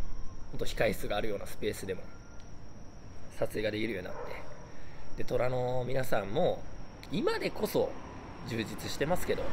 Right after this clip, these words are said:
当時はいなかったんですよ。で、岩井さんが、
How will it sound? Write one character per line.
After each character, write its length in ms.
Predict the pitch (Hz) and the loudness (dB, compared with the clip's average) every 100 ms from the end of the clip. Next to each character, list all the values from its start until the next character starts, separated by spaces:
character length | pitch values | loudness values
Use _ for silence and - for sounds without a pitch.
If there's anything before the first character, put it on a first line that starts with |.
| - - - - - - - - | 2 0 -2 -4 -2 2 2 2
当 200 | 262 311 | 2 2
時 100 | 151 | 4
は 80 | 104 | 4
い 80 | 117 | 2
な 120 | 427 | 0
か 100 | - | -2
っ 20 | |
た 140 | - 208 | 4 4
ん 40 | |
で 60 | 175 | 4
す 60 | |
よ。 100 | - - - - - - - - - - - - - - - | -6 -8 -12 -10 -10 -10 -10 -10 -10 -12 -8 -4 -4 -4 -4
で、 80 | 110 | -4
岩 180 | 107 120 | 2 0
井 60 | |
さ 160 | 120 143 | 0 -4
ん 100 | 151 | -2
が、 280 | 190 202 | 0 2